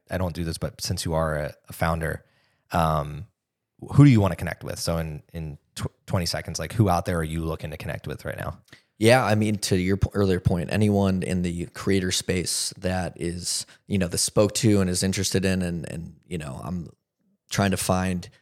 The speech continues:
Speaker 2: unique places to, quote unquote, sponsor and, and have our presence there in the creative arts space. So would love that. Um, would love anyone that is connected with any retail chains <laughs> or music venues or anything like that.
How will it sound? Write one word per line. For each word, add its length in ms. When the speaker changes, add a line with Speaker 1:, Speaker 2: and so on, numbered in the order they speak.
Speaker 2:
unique 440
places 540
to, 520
quote 160
unquote, 260
sponsor 720
and, 180
and 160
have 480
our 200
presence 480
there 240
in 200
the 60
creative 320
arts 200
space. 260
So 200
would 200
love 180
that. 320
Um, 480
would 140
love 220
anyone 340
that 140
is 160
connected 400
with 180
any 220
retail 400
chains 420
<laughs> 400
or 220
music 260
venues 380
or 80
anything 240
like 160
that. 260